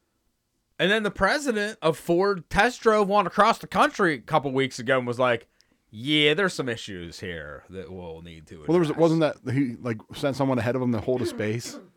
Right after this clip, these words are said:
Speaker 1: No, that
Speaker 2: That was a
Speaker 1: was
Speaker 2: senator or something, wasn't it?
Speaker 1: Yeah, she was, like, the head of something down in D C. Another bullshit.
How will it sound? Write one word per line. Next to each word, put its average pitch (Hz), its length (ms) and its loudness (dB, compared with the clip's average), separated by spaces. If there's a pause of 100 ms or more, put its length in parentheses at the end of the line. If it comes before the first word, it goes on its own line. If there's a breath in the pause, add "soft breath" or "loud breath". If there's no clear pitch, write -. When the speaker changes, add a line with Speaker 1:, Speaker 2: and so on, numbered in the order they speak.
(180)
Speaker 1:
No, 135 260 0
that 127 320 2
Speaker 2:
That - 40 -18
was 139 400 0
a 139 40 0
Speaker 1:
was 135 200 -2
Speaker 2:
senator 107 420 -4
or 85 40 -12
something, 90 320 -12
wasn't 110 200 -10
it? 127 40 -4
Speaker 1:
Yeah, 113 400 -2
she 127 240 -10
was, 120 180 -6
like, 113 180 -6
the 95 120 -8
head 98 280 -8
of 87 360 -12
something 85 440 -16
down 80 220 -16
in 76 100 -18
D 71 180 -20
C. 78 320 -20 (960)
Another 92 220 -12
bullshit. 82 680 -18